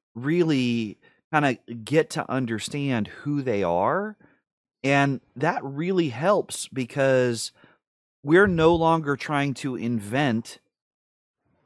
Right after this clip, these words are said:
where their head is and where their heart is. We know they're actually saying it. And it can create, it can create contents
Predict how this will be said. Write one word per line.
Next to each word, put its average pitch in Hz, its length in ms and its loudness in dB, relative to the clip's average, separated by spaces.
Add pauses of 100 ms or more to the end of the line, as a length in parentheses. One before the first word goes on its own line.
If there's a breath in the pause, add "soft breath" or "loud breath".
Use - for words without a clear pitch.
(180)
where 151 260 6
their 135 180 6
head 151 280 4
is 101 500 -2 (120)
and 143 160 0
where 139 140 6
their 131 140 6
heart 123 300 2
is. 69 340 -10
We 151 160 -4
know 151 360 0
they're 117 220 -2 (120)
actually 135 460 -2
saying 131 460 -4
it. 71 160 -16 (920)
And 139 500 -2
it 139 160 -6
can 156 180 -2
create, 127 480 -2
it 117 100 -8
can 117 140 -12
create 110 260 -6
contents 117 540 -6